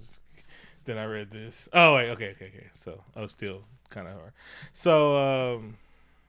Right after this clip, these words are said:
in white people being white, the doc-, uh, the Supreme Court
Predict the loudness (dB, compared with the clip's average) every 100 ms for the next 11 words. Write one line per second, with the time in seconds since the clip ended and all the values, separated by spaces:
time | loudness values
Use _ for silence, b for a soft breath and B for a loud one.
0 | _ _ -14 -12 -8 -8 -8 -8 -6 -6
1 | -4 -4 -6 -10 B B -6 2 2 2
2 | 0 0 0 -2 -8 -4 -2 -2 -2 -2
3 | 0 -2 -6